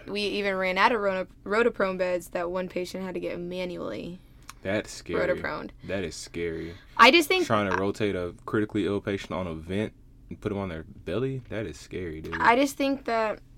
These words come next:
Speaker 1: the world wasn't ready for this, especially the U S. Um, it's just crazy how,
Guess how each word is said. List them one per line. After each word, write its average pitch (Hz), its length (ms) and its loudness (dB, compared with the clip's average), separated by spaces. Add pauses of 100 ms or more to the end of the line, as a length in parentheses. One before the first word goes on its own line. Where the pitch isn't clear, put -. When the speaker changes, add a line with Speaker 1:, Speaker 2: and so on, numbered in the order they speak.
(1200)
Speaker 1:
the 196 300 0
world 202 440 6
wasn't 190 400 0
ready 180 260 0
for 220 160 -6
this, 226 320 -4
especially 196 460 -4
the 185 140 -2
U 180 220 0
S. 175 500 -6 (200)
Um, 175 540 -4 (760)
it's 185 240 -6
just 196 200 -6
crazy 180 380 -4
how, 175 480 -2